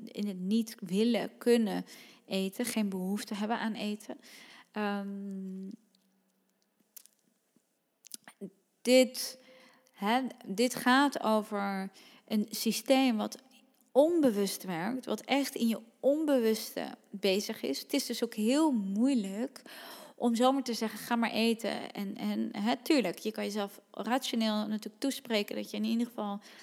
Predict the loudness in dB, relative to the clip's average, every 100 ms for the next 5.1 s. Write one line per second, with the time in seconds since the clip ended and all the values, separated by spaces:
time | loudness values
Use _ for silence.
0 | -20 _ -6 -4 -4 -8 -8 -8 -8 -6
1 | -4 -2 -2 -2 -4 -4 -4 -4 -6 -8
2 | -12 -16 -16 -16 -20 _ -8 -6 -6 -8
3 | -10 -8 -6 -6 -6 -4 -4 -6 -6 -4
4 | -4 -8 -8 0 0 0 -2 -8 -8 -8
5 | -8